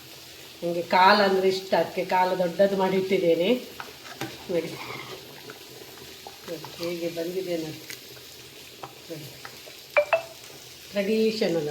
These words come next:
ಆದ ನೋಡಿ, ರುಚಿಯಾದ ಬಣ್ಣ ಮಂಜಲ್ ಮಸಾಲದಲ್ಲಿ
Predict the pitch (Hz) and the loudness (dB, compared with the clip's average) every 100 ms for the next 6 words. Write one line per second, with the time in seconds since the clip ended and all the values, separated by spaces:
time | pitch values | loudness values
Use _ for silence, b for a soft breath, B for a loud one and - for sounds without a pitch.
0 | 143 135 - - - - - - - - | -6 -8 -12 -16 -18 -18 -18 -18 -18 -20
1 | 131 - - - - - - - - 135 | -20 -20 -20 -20 -20 -20 -20 -20 -14 -14
2 | 127 - - - - - - - - - | -12 -14 -18 -16 -16 -16 -18 -18 -16 -16
3 | - - - - - 131 - - 175 - | -16 -16 -16 -16 -16 -18 -18 -16 -14 -8
4 | 185 165 165 170 180 175 - - - - | -4 -2 -2 0 0 -2 -8 -12 -18 -18
5 | - - - - - - - - - - | -18 -18 -16 -16 -18 -18 -18 -18 -18 -20
6 | - 175 170 170 190 247 170 156 156 143 | -16 -8 -4 -2 -2 -2 -4 -8 -8 -10
7 | - - - - - - - - - - | -12 -16 -18 -16 -18 -20 -20 -18 -16 -12
8 | - - - - - - - - 156 180 | -12 -12 -10 -10 -10 -12 -14 -10 -8 -4
9 | 165 165 165 165 165 | -2 -2 -2 -2 0